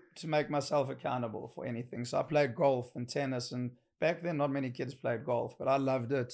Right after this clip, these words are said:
It was a good challenge for me. Um, I always did martial arts, also, also individual, not team. Then when I went into the military in South Africa, I,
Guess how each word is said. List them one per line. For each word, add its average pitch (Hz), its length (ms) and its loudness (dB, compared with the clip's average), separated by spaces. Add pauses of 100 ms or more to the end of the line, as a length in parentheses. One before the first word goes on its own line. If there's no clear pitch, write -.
It 120 160 -6
was 123 140 -2
a 131 40 -2
good 123 240 -6
challenge 123 460 -2
for 123 80 -6
me. 127 300 0 (540)
Um, 131 560 2 (600)
I 156 60 4
always 170 280 8
did 156 140 2
martial 139 400 2
arts, 131 580 2
also, - 300 -2
also 143 280 -2
individual, 127 560 -2
not 123 240 0
team. 135 420 -2 (600)
Then 165 260 4
when 185 100 6
I 160 80 8
went 156 400 4
into 139 880 -2
the 135 80 -8
military 143 720 0
in 127 300 -2
South 131 340 0
Africa, 127 640 0 (200)
I, 127 320 2